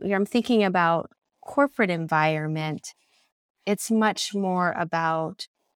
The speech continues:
six months from now, what are we gonna be solving for?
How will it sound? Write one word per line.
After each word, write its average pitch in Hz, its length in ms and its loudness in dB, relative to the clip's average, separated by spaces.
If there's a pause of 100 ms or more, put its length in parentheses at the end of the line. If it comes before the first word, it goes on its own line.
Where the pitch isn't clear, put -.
(1000)
six - 380 -4
months 180 280 0
from 220 220 0
now, 214 260 4
what 196 220 0
are 202 100 0
we 196 100 0
gonna 202 200 -2
be 196 80 0
solving 165 440 2
for? 165 420 -4